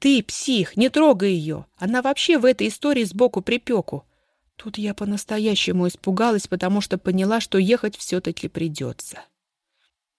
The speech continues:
"Так что, киса, поступим так", довольный произведённым эффектом продолжил Зверев. "Ты никому ничего не говоришь, едешь за своей подружкой и тихо сидишь здесь до завтра.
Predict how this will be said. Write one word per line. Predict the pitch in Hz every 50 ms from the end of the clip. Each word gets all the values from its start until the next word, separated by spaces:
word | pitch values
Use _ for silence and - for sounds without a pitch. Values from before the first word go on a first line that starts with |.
| _ -
"Так | 156 170 208 240 - -
что, | - - - - - 254 233 233
киса, | - - 226 220 226 208 - - 208 196
поступим | 196 - 170 170 - - - 196 185 180 - 180 180 170 165 165
так", | - _ - 143 107 - - - - _ _ _ _ _ _ _ _ _ _ _
довольный | - - - 180 190 185 - 185
произведённым | 185 - 175 175 165 - 170 160 165 190 190 190 180 165 160
эффектом | 160 - - 190 196 - - - 214 214 196
продолжил | - 170 156 143 156 165 165 - - 160 156
Зверев. | - - - 147 139 117 - 143 - - _ _ _ _ _ _ _ _ _ _ _ _ _ _ _
"Ты | - 220 240 247
никому | 233 226 220 - - 196 190 190 196 220 247
ничего | 247 226 214 202 - - 185 180 208 226
не | 214 214 202
говоришь, | 185 180 180 170 170 160 156 139 123 127 - - - - _ -
едешь | 156 165 208 240 240 208 214 202 - - - -
за | - 175 175
своей | - - 165 180 196 202
подружкой | - 170 165 165 156 165 190 233 247 - - - 254 -
и | - 196
тихо | 180 - - 214 240 - 220 208
сидишь | - - 208 180 165 196 214 202 -
здесь | 190 185 196 202 185
до | 165 180 180 185
завтра. | 165 - 151 131 123 - - - - 135